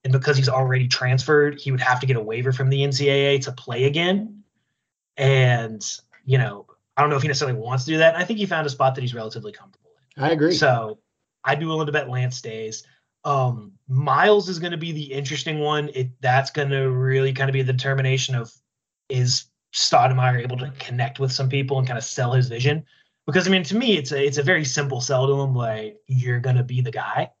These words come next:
Speaker 1: Like, you're our best player. If you come back next year, you're gonna get shots."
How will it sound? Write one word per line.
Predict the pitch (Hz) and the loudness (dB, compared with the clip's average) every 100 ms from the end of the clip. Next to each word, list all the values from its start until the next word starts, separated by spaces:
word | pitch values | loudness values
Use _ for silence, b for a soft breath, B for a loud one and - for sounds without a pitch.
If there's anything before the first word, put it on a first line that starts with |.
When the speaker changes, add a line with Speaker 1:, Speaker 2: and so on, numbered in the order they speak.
| _ _ _ _ | _ _ _ _
Speaker 1:
Like, | - | -20
you're | 117 123 120 | -12 -10 -4
our | 110 | -4
best | 110 110 - | -2 -2 0
player. | - 160 196 - _ _ _ _ - | 2 2 0 -4 _ _ _ _ -8
If | 131 | -4
you | 131 | 0
come | 143 | 4
back | 143 143 | 4 4
next | 156 143 - | 0 -4 -4
year, | 170 180 | -4 -4
you're | 143 127 | -2 -2
gonna | 127 123 123 | -2 -2 -2
get | 123 | -4
shots." | - - - - - - | -6 -4 -4 -6 -8 -12